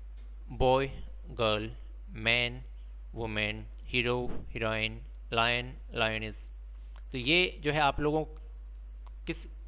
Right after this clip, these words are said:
क्या समझे कि भाई एक जो है शुरुआत में जो है वो आपके किसी पुरुष जाति का बोध करवा रहा है, फिर जो है महिला या स्त्रीलिंग का बोध करवा रहा है।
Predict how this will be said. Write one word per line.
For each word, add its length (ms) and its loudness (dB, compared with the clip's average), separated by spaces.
क्या 100 6
समझे 380 2
कि 140 -6
भाई 220 -4
एक 200 0
जो 120 2
है 140 4
शुरुआत 480 2
में 160 -2
जो 100 0
है 140 2
वो 140 0
आपके 340 2
किसी 400 -2
पुरुष 280 4
जाति 280 4
का 100 6
बोध 260 0
करवा 300 6
रहा 120 6
है, 200 0
फिर 200 0
जो 100 4
है 460 4
महिला 300 6
या 200 6
स्त्रीलिंग 500 0
का 100 6
बोध 280 0
करवा 320 4
रहा 120 4
है। 180 -4